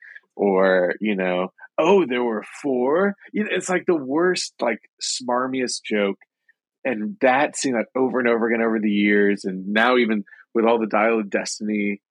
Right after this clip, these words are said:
reviews and, and news articles, that is such an easy joke for these, you know, web bloggers to make, that I really, I really hate it. And it really is, I've made it a goal to just really push people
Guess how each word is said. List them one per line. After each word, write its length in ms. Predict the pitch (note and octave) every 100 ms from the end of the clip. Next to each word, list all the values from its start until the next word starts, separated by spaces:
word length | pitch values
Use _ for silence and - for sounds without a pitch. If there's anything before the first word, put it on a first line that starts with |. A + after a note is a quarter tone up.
| _
reviews 680 | A2+ G#2 G#2 G#2 A2 A#2+ A2
and, 120 | G#2
and 180 | F#2+ G#2
news 200 | G#2 G#2+
articles, 440 | A2 A#2+ C3 B2+ A2+
that 140 | G#2
is 120 | G2+
such 180 | A#2+ A2+
an 100 | A2
easy 300 | G#2+ G#2 G#2+
joke 320 | - D2 G#2 - _ _ _ _ -
for 140 | A2
these, 340 | G2+ G2+ G2+ - _
you 140 | A2 G2
know, 240 | - - _ _ G#3+ G#3
web 220 | G#3 G3
bloggers 540 | G#2+ G2+ G2+ G#2 A2 -
to 60 | G2
make, 380 | G#2 B2 - - _ _ _ -
that 100 | A2+
I 80 | A2
really, 480 | G2+ G2+ F#2+ - -
I 80 | A2+
really 320 | G#2 G#2+ G2
hate 240 | G2+ G#2+
it. 100 | F#2+ -
And 180 | G2+
it 100 | F#2 G#2+
really 340 | G#2+ G#2 G2+
is, 260 | G2+ F#2+ - _ _ _ _ _ A2+
I've 160 | G#2+
made 180 | G#2 A2+
it 100 | A2
a 80 | G2+
goal 680 | G2 - G2 F#2 F2+ E2+ G2 _ _ -
to 100 | A2+
just 340 | A2+ G2+ -
really 500 | G#2+ A2+ A#2 A2 G2+ -
push 300 | A2+ G#2+ -
people 520 | - G#2+ A2 B2 C3